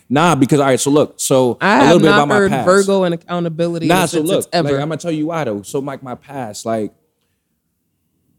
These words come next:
Speaker 1: I have a very, very, very slick mouth, and I used to get me into trouble a lot.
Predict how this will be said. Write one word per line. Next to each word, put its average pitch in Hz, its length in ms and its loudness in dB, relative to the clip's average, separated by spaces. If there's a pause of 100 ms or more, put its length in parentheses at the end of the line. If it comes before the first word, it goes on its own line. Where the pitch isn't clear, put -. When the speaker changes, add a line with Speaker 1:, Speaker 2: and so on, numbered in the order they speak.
Speaker 1:
I 160 220 0
have 143 500 -2
a 117 160 0
very, 113 640 -2
very, 101 520 -2
very 98 520 -4
slick - 500 -8
mouth, 92 560 -10 (120)
and 110 140 -2
I 113 60 2
used 110 180 -2
to 107 60 -10
get 104 200 -4
me 104 120 -2
into 95 180 -10
trouble 95 360 -6 (300)
a 82 40 -20
lot. 92 300 -14